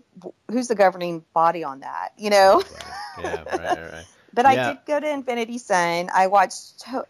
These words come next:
Speaker 1: so many YouTubes. I
Speaker 2: Yeah.
Speaker 1: actually went to the A S T P, and I'm so glad that they,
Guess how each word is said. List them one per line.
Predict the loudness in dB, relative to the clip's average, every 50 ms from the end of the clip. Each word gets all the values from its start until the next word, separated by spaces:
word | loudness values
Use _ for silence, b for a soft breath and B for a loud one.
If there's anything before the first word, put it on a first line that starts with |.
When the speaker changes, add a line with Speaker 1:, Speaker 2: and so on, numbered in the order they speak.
| _ _ _ -18 -18 -18
Speaker 1:
so | -8 -2 2 2 2 2
many | 2 0 -2 -2 -2
YouTubes. | -4 -4 -4 -4 -2 0 2 2 4 4 2 0 0 -4 -8 -2 2
I | 4 6 8 8 8 6 4 4
Speaker 2:
Yeah. |
Speaker 1:
actually | 4 2 2 2 0 -6 -8 -6 -6 -6 -6 -6 -6 -8 -12 -16 -20 _ _ _
went | -6 -4 -4 -4
to | -2
the | -2 0 0
A | 0 0 -2
S | -2 -4 -6 -12
T | -12 -12
P, | -10 -8 -6 -6 -6 -6 -8 -8 _ -2
and | 0 0
I'm | 0 0
so | -2 0 2 4 4 4
glad | 4 4 6 6 8 8 8 6 6 4 2 _ _ _ _ _ _ _ _ _ _ _ _ _ _ _
that | 0 2 2 2 0 -2
they, | -4 -6 -8 -8